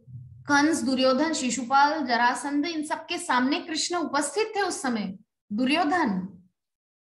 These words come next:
शिशुपाल, शकुनी, इन सबके सामने कृष्ण वहां उपस्थित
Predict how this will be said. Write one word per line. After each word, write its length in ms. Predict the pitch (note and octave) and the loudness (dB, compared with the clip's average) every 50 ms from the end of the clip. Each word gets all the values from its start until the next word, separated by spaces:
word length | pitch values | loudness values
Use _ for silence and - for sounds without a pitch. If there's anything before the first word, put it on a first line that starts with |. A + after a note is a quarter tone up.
| _ _ | _ _
शिशुपाल, 880 | - - C4+ A#3+ - D#4 D4+ - E4 D#4 C#4 A#3 G#3 G3+ G3 F#3+ - - | -10 -6 -6 -4 -2 -2 0 4 4 6 6 6 4 2 -2 -6 -8 -12
शकुनी, 600 | - - B3+ B3+ B3+ - D#4 E4 E4 E4 D#4 C4+ | -6 -4 -4 -4 -2 -4 -4 -4 -2 0 0 0
इन 300 | A3+ F#3+ - - C#4+ C#4+ | -2 -4 -4 -2 0 0
सबके 400 | - - D4+ C#4+ - - F4 F#4+ | 2 2 0 -2 -2 -4 -6 -4
सामने 360 | - F#4 E4+ D#4+ D#4 E4 F4 | 0 2 2 2 2 0 -4
कृष्ण 340 | E4+ - E4 E4 - - F4 | -4 -4 -6 -4 -4 -2 -2
वहां 300 | E4 D4+ D4 C#4+ E4+ D#4 | 0 0 2 4 4 2
उपस्थित 580 | C#4+ - B3 C#4+ - - - - G#4 A4+ A4+ | 2 2 0 -2 -2 -2 -4 -4 -4 -4 -4